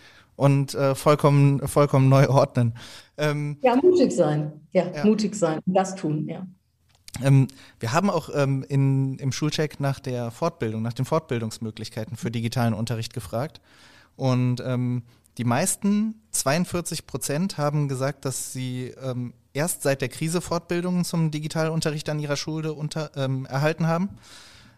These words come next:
Speaker 1: Ähm, ein Drittel sagt, die haben auch schon vorher, ähm, digitale Schulungen erhalten oder Schulungen zu digitalen Themen. Zwanzig Prozent sagen, sie haben bis heute keine Fortbildung zu digitalem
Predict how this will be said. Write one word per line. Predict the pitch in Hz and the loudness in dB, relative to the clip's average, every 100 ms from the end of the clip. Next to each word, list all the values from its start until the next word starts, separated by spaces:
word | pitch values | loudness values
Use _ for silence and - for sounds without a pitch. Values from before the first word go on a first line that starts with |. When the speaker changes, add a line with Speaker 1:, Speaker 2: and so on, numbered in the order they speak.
| _ | _
Speaker 1:
Ähm, | 135 135 131 - _ | -2 -2 -2 -6 _
ein | 131 135 | -2 0
Drittel | 131 - 196 | 0 -2 -2
sagt, | 147 147 156 - - - | 0 0 -2 -8 -14 -8
die | 131 | -4
haben | 139 139 135 - - | -4 -4 -6 -10 -10
auch | 131 | -6
schon | - 135 | -4 -4
vorher, | - 127 165 190 202 214 _ _ | -2 0 2 2 -2 -6 _ _
ähm, | 156 147 143 | -2 -2 -2
digitale | 147 151 - 151 151 | -4 -4 -2 -2 -2
Schulungen | - 160 156 156 | -2 -2 -2 -4
erhalten | 143 147 147 165 | -2 -4 -4 -6
oder | 143 123 107 | -4 -2 -2
Schulungen | - 151 139 131 | -2 0 0 -4
zu | - | -4
digitalen | 127 123 120 120 117 | -4 -4 -4 -4 -4
Themen. | 123 147 196 _ _ _ - _ _ _ _ - - _ | -4 -4 -4 _ _ _ -20 _ _ _ _ -20 -20 _
Zwanzig | - 147 180 170 | 2 2 2 -2
Prozent | - 147 143 143 | -4 0 2 2
sagen, | 135 127 135 135 | 2 2 2 0
sie | 127 | 0
haben | 131 131 127 | -2 0 -2
bis | 120 | -4
heute | 135 147 139 | -2 -2 -2
keine | - 110 107 | -6 -6 -6
Fortbildung | 101 101 107 - 107 107 104 110 | -6 -10 -10 -10 -8 -8 -10 -10
zu | 110 117 | -10 -8
digitalem | 107 104 113 117 110 110 110 | -8 -8 -8 -8 -6 -6 -8